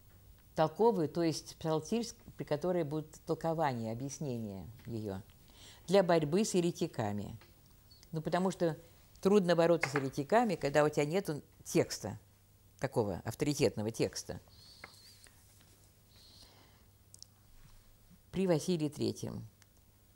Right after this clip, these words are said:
Василий Третий очень благоволил к нему, и все восхваляли это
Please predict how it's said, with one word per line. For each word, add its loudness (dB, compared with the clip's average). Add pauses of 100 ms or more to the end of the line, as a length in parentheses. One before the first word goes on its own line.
Василий 0
Третий 2
очень 2
благоволил 0
к -14
нему, -6 (1500)
и -2
все 0
восхваляли 0
это -4